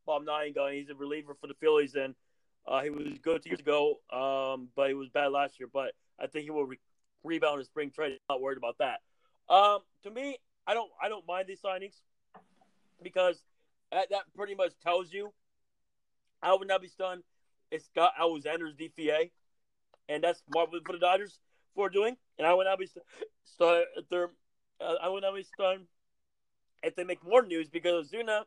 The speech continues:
Castellanos, and Puig is still available. I'm surprised with that, but they'll sign pretty soon. But, uh, other than that, like, the Nelson Gut thing, uh, he'll, he won't be a starter.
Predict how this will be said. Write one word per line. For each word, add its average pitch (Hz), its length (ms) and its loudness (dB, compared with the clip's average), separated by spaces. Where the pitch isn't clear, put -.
Castellanos, 208 540 -2
and 160 120 -6
Puig 277 260 -4
is 233 60 -8
still 165 240 0
available. 139 380 -4
I'm 175 160 0
surprised 170 340 -6
with 143 120 -16
that, - 240 -2
but 165 80 0
they'll 208 120 0
sign 185 240 0
pretty 156 200 -4
soon. 165 280 -4
But, 190 280 8
uh, 180 200 -2
other 220 180 2
than 196 160 -10
that, 202 220 2
like, 156 260 -2
the 160 60 -18
Nelson 202 360 -4
Gut 180 180 -4
thing, 180 300 -8
uh, 160 140 -4
he'll, 190 280 0
he 277 80 -4
won't 320 200 0
be 254 100 -2
a 202 40 2
starter. 147 400 0